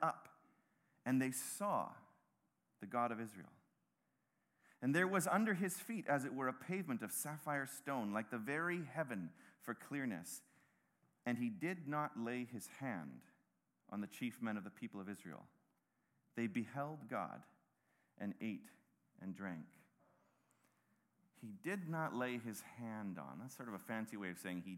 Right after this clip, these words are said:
did not destroy them. Imagine if that was your reaction every time you left church. "We made it another week."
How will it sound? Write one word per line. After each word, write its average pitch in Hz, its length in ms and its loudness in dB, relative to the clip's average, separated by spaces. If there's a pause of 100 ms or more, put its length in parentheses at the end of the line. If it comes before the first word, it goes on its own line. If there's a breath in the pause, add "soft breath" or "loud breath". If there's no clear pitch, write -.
(100)
did 147 280 -8
not 98 320 -6
destroy 87 520 -8
them. 50 200 -14 (1700 soft breath)
Imagine 226 580 8
if 180 240 6
that 214 260 12
was 165 200 6
your 185 160 6
reaction 175 440 8
every 160 160 4
time 160 240 4
you 143 60 8
left 143 300 6
church. - 520 0 (420 loud breath)
"We 107 120 0
made 117 280 6
it 143 80 4
another 143 300 6
week." 120 280 2